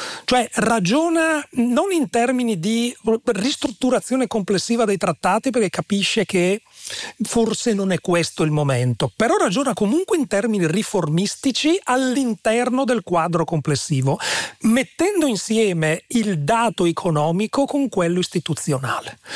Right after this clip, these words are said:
Cioè, se non si, eh, eh, adeguano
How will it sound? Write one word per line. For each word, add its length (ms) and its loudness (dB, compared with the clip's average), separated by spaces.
Cioè, 560 0
se 680 0
non 400 0
si, 580 -2
eh, 360 0
eh, 280 2
adeguano 920 0